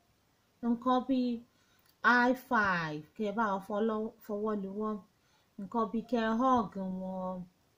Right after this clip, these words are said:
ó wà eno-, ó tó, ó wà enough.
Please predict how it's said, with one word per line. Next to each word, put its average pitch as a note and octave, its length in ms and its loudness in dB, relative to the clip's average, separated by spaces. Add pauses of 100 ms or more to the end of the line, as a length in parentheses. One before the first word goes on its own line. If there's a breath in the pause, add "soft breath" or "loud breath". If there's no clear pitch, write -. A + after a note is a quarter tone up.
(880 soft breath)
ó A#3+ 140 2
wà B3+ 180 6
eno-, F3 320 -4
ó A3 100 2 (180)
tó, - 180 0 (120)
ó B3 200 -2
wà B3 160 2
enough. G3+ 380 -6